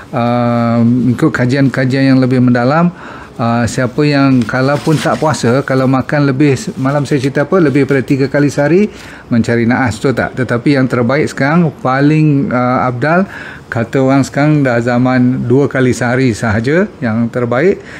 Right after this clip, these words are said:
Dan paling baik lagi sekali ialah kalau satu hari sekali. Wah, itu dipanggil omat program,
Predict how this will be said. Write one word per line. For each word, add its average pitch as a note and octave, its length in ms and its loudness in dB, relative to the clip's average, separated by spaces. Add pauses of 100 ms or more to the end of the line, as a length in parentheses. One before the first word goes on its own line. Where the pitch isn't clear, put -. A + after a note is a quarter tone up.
(260)
Dan A2+ 240 0
paling E3+ 480 2
baik E3+ 240 0
lagi D3 160 0
sekali D#3 400 2
ialah C#3 240 0
kalau C#3 320 0
satu C3+ 320 -2
hari C#3 320 0
sekali. C3+ 800 0 (420)
Wah, A#2+ 400 0
itu C#3 240 -2
dipanggil C3+ 480 0
omat C3+ 400 -2
program, B2+ 400 0